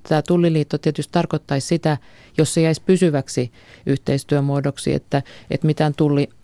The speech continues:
<clears throat> tulleja silloin tavarakaupalle Britannian ja muun E U:n välillä ei olisi, eh, kauppankäynti olisi joustavampaa. Toki se ei tarkoittaisi samaa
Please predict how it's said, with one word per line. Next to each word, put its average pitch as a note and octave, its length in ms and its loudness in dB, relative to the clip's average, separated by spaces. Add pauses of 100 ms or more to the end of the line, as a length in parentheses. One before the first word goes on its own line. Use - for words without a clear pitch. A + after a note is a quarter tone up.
(400)
<clears throat> - 440 -4
tulleja D3+ 440 4
silloin D3+ 440 0 (1400)
tavarakaupalle D3+ 680 0
Britannian D3 540 -2
ja D3 140 -2 (260)
muun D#3+ 200 2
E D3+ 120 2
U:n D3+ 160 0
välillä D3+ 360 0
ei D3+ 120 0
olisi, D#3 540 2 (360)
eh, C#3+ 260 0 (260)
kauppankäynti D3+ 640 0
olisi D3+ 240 0
joustavampaa. D3 800 0 (640)
Toki E3+ 240 2
se E3+ 120 2
ei F3+ 100 4
tarkoittaisi D3 580 -2
samaa C#3 280 0